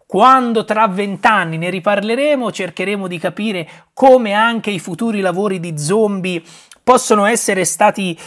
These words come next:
ehm, ehm, studiati, possono essere stati accolti dalla critica, dal pubblico. Però se io penso a Rob Zombie, ragazzi, penso alla no-, a, a, a Halloween The Beginning, a Halloween due, penso,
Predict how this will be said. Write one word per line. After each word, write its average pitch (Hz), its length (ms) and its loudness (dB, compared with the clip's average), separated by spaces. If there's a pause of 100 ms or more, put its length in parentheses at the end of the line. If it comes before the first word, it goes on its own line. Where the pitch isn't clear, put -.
(100)
ehm, 180 440 2
ehm, 165 540 2
studiati, 180 1040 2
possono 196 380 -6
essere 208 320 -4
stati 202 260 -6
accolti 208 600 2
dalla 175 200 -2
critica, 214 440 -4
dal 170 200 -2
pubblico. 175 320 -4
Però 170 220 -2
se 170 140 -6
io 170 160 -4
penso 180 320 -4
a - 20 -2
Rob 170 220 -4
Zombie, 135 400 -6
ragazzi, 143 520 -2 (300)
penso 165 320 -4
alla 160 140 2
no-, 180 180 0
a, 160 280 4
a, 156 420 2 (100)
a 156 380 2
Halloween 196 340 0
The 185 80 -2
Beginning, 165 560 -6
a 139 140 2
Halloween 196 500 -2
due, 170 300 -2
penso, 180 520 -4